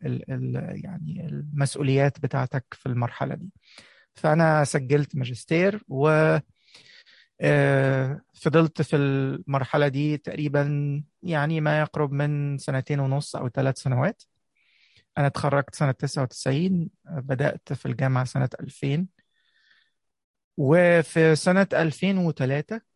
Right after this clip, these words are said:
آه، الحمد لله ربنا أكرمني، آه، بالحصول على منحة،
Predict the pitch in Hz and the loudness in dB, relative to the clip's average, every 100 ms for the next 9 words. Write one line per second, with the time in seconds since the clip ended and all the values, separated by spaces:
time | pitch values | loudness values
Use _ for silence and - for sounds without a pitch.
0 | _ _ _ - 143 131 131 131 131 135 | _ _ _ -8 -2 0 2 0 0 -2
1 | 123 160 160 139 139 156 139 160 147 139 | 0 2 4 4 4 2 2 0 0 -4
2 | 156 151 156 165 170 165 139 135 127 135 | -2 -2 0 -2 -2 -2 -4 -4 -4 -6
3 | 135 - 139 143 135 135 151 147 202 | -6 -2 0 0 0 0 -2 -4 -8